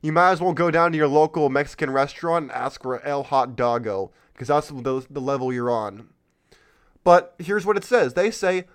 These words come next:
"This is Trump's regular lie. He lost the twenty twenty election to Biden fair and square." Mm.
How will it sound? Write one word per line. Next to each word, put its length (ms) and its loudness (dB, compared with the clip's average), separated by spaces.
"This 160 -2
is 140 -6
Trump's 360 -4
regular 380 0
lie. 300 0
He 180 -4
lost 380 2
the 60 -14
twenty 340 -6
twenty 260 -6
election 460 -6
to 80 -8
Biden 420 2
fair 300 -2
and 100 -6
square." 480 -4
Mm. 1080 -8